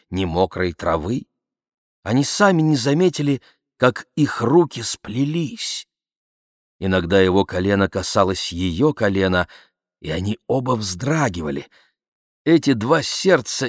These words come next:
излились друг в друга так, что уже через час каждый обладал душой другого. Они постигли,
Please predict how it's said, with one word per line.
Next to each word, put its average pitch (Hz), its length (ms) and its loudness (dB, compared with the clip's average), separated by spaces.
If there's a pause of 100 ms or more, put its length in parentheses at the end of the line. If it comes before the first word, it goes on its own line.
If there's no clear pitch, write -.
(140)
излились 143 760 0
друг 127 320 2
в 104 80 -6
друга 143 420 2
так, - 500 -2 (600)
что - 240 -4
уже 107 220 2
через 113 280 -2
час - 640 0
каждый 131 520 2
обладал 113 600 4
душой 117 600 0
другого. 98 760 -4 (560)
Они 95 220 0
постигли, 104 880 -2